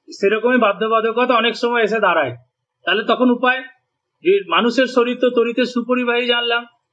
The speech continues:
এবার যখন যদি তোমার direct মানুষের শরীরে পা যে তোমার ওই চালু লাইনের সঙ্গে ঠেকে যায়, যেহেতু তোমার তড়িৎ পরিবাহিত হচ্ছে সেই লাইনে এবং সে তড়িৎ পরি-, সুপরিবাহী, আমাদের শরীরও তড়িতে সুপরিবাহী। তার ফলে কি হচ্ছে?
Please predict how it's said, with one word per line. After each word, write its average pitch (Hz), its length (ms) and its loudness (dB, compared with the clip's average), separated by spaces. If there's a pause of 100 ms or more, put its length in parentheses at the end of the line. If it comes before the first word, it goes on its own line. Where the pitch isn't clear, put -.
(180)
এবার 214 240 0
যখন 233 340 -2
যদি 233 280 -2
তোমার 240 240 -2
direct 208 560 0 (640)
মানুষের 196 400 0
শরীরে 220 600 0
পা 202 320 0 (280)
যে 190 280 -2
তোমার 208 260 -2
ওই 202 160 -2
চালু 196 280 2
লাইনের 208 340 0
সঙ্গে 190 520 -2 (540)
ঠেকে 226 220 0
যায়, 202 200 0 (340)
যেহেতু 202 300 0
তোমার 220 320 -2
তড়িৎ 208 280 0
পরিবাহিত 214 440 0
হচ্ছে 233 300 0
সেই 208 200 0
লাইনে 185 360 0 (400)
এবং 151 180 -8
সে 214 180 0
তড়িৎ 233 260 0
পরি-, 220 300 -6
সুপরিবাহী, 240 600 0 (300)
আমাদের 180 340 0
শরীরও 220 400 0
তড়িতে 214 420 -2
সুপরিবাহী। 180 640 0 (400)
তার 185 160 -2
ফলে 233 220 0
কি 247 140 -2
হচ্ছে? 240 320 -2